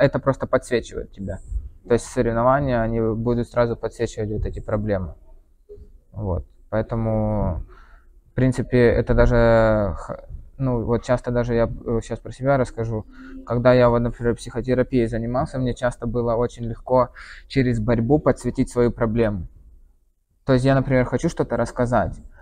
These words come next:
а, э, психика, она всегда защищается, она будет как-то вот, э, делать так, чтоб психолог все-таки не понял, в чем твоя проблема.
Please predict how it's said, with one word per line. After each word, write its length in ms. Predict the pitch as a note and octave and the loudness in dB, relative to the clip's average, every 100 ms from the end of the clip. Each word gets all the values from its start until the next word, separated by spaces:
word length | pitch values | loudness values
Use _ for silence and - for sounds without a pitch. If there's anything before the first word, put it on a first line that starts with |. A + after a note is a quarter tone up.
| - - | -20 -6
а, 500 | B2 A2+ A#2 A2+ F2 - | 4 6 8 6 2 -2
э, 420 | B2+ B2 A#2+ A2 - | 0 2 2 0 -4
психика, 360 | - D#3+ C#3+ B2+ | -2 0 2 2
она 100 | B2 | 2
всегда 260 | - B2+ | 2 2
защищается, 600 | B2+ B2 C3 C#3 A#2+ A2+ A#2 | 2 -2 -2 4 4 4 0
она 120 | A#2 | 0
будет 240 | B2 A#2+ | 2 0
как-то 280 | B2 A2+ A#2+ | 0 0 2
вот, 220 | A2+ G#2+ - - - _ _ | 2 0 -6 -20 -20 _ _
э, 220 | A#2+ A#2+ A#2 | -2 0 2
делать 300 | C3 B2 B2 | 4 4 4
так, 180 | D3 - | 2 2
чтоб 220 | B2+ A2 - - - | 2 2 -4 -16 -12
психолог 420 | - C3+ D#3 C#3+ | -8 2 4 4
все-таки 380 | - C#3 C3 C3+ | 2 -2 0 2
не 140 | D3 D3+ | 4 6
понял, 420 | D#3+ D3 B2 G#2+ | 8 8 8 4
в 60 | |
чем 180 | - G#2+ | 0 -4
твоя 240 | - G#2+ G#2 | 0 0 0
проблема. 640 | A#2 A2 G#2 F2 D2 | 0 2 2 2 -2